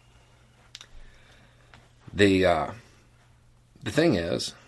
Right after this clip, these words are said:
those people on Fox News, they don't believe this. Th-, I'm not saying they don't spread it. They absolutely do. But they don't believe these theories. They don't believe replacement or any of that. It's just a tool they use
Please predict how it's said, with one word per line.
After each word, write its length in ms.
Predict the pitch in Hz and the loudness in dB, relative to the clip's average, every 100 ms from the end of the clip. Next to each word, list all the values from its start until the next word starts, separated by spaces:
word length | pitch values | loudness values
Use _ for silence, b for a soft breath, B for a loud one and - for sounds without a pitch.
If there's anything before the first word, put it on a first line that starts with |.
| b b b b b b - | b b b b b b 4
those 180 | 117 | 4
people 260 | - 113 120 | 4 0 0
on 120 | 92 | -2
Fox 320 | - 95 - | 0 0 0
News, 340 | 98 104 113 - _ _ - - | -4 -6 -8 -14 _ _ -20 -4
they 160 | - | 0
don't 220 | 135 120 - | 0 0 -6
believe 340 | 73 67 - | -10 -12 -16
this. 400 | - - - - - _ _ B B B B B B B B | -16 -16 -16 -18 -20 _ _ B B B B B B B B
Th-, 120 | - - | -10 0
I'm 100 | 110 | 2
not 180 | 110 - | 4 4
saying 220 | 110 95 | 4 4
they 120 | 87 | 0
don't 180 | 87 87 | 0 0
spread 460 | - - 95 113 | 0 4 6 6
it. 180 | - - | 4 -6
They 140 | - 87 | 2 4
absolutely 680 | 98 117 107 101 104 92 82 | 4 4 2 2 0 -4 -8
do. 460 | 76 101 73 - - _ _ - | -4 -4 -6 -16 -20 _ _ -10
But 100 | - | -4
they 120 | 107 | -2
don't 160 | 123 107 | 0 -2
believe 360 | 95 95 95 | -2 -2 -4
these 220 | 82 80 | -6 -6
theories. 580 | - 82 78 - - - - | -6 -8 -10 -16 -14 -14 -12
They 100 | - | -2
don't 140 | 101 | -2
believe 340 | 107 92 85 78 | 0 -2 -4 -4
replacement 760 | 78 - 82 85 - 82 87 | -8 -6 -6 -4 -4 -6 -6
or 100 | - | -4
any 160 | 101 90 | -4 -4
of 80 | 73 | -8
that. 300 | 85 - - _ _ _ b b b b b b b b b | -12 -18 -20 _ _ _ b b b b b b b b b
It's 220 | 95 95 | -4 0
just 240 | - 113 - | 2 2 0
a 20 | |
tool 380 | - 131 127 107 | -2 2 2 2
they 140 | 95 | 0
use 640 | 87 113 117 73 - - | 2 2 2 -2 -6 -10